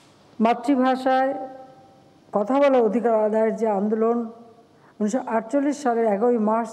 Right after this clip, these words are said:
থেকে জা-, জাতির পিতা বঙ্গবন্ধু শেখ মুজিব শুরু করেছিলেন, সেই আন্দোলনের পথ বেয়ে বায়ান্নতে এদেশের মানুষ রক্ত দেয়। রক্তের অক্ষরে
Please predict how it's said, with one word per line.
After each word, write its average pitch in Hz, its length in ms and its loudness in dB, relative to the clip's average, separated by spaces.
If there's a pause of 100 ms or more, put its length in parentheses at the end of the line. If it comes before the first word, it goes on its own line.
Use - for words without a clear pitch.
থেকে 214 200 0
জা-, 202 300 -2 (140)
জাতির 214 260 -4
পিতা 226 160 -2
বঙ্গবন্ধু 208 440 -2
শেখ 196 200 -8 (140)
মুজিব 202 200 -6 (540)
শুরু 220 240 -2
করেছিলেন, 214 720 -2 (500)
সেই 254 280 0
আন্দোলনের 262 680 0 (120)
পথ 240 220 2
বেয়ে 208 580 0 (920)
বায়ান্নতে 220 840 -2 (400)
এদেশের 208 380 -2
মানুষ 196 480 -2
রক্ত 190 320 -6
দেয়। 170 260 -10 (840)
রক্তের 226 460 0
অক্ষরে 254 680 -2